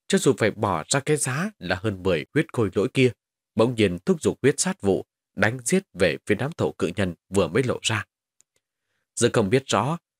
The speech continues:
đám thổ cự nhân này là bảo bối của lôi động, mà lôi động cho tới giờ hiện vẫn còn là chủ nhân của hắn. Thán phục uy lực của huyết sát thần công kia, đồng thời thân hình vội vàng lóe lên, hóa thành độn quang chói mắt,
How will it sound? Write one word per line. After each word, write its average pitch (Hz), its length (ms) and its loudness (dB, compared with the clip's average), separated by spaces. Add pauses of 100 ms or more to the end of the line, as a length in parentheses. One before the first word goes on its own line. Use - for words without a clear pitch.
đám 127 300 0
thổ 101 180 2
cự 110 140 0
nhân 147 240 -2
này 92 220 0 (260)
là 110 120 2
bảo 92 300 -2
bối 127 320 0
của 90 200 4
lôi 85 120 0
động, 85 180 0 (480)
mà 113 140 0
lôi 165 180 2
động 101 320 2
cho 143 120 -2
tới 196 180 2
giờ 87 260 -2 (300)
hiện 104 260 2
vẫn 147 140 0
còn 90 260 -4
là 85 60 -6
chủ 82 320 -2
nhân 87 180 -2
của - 160 -2
hắn. 123 340 -8 (480)
Thán 131 300 -4
phục - 200 -2 (120)
uy 104 220 2
lực 87 200 -2
của - 160 0
huyết 120 160 -2
sát - 240 -4
thần 80 240 -6
công 90 180 -4
kia, 98 220 -2 (460)
đồng 127 160 2
thời 123 180 0
thân 185 220 -2
hình 101 280 -2
vội 101 220 2
vàng 85 280 -6
lóe 139 220 -4
lên, 139 180 2 (380)
hóa 175 100 4
thành 113 220 -2
độn 104 180 2
quang 143 300 -4
chói 139 240 -2
mắt, 208 180 -2